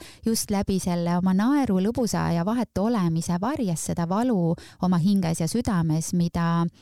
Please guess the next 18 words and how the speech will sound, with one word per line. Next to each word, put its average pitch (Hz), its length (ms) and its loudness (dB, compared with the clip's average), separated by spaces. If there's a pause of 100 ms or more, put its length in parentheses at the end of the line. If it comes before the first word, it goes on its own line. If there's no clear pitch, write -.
(180)
mida 214 240 0
ma 175 100 0
siis 175 160 -4
kogesin, 170 540 0
kui 170 140 -4
poisid 220 320 -2
pa-, 240 180 -2 (120)
patsis 247 420 -4
sikutasid, 180 520 -4
jalaga 185 600 -2 (100)
andsid 180 480 -2
ja, 165 320 0 (240)
ja 170 120 0
mulle 165 360 2
siis, 160 420 -4
äh, 165 340 0
halvasti 190 460 -2
ütlesid. - 440 -6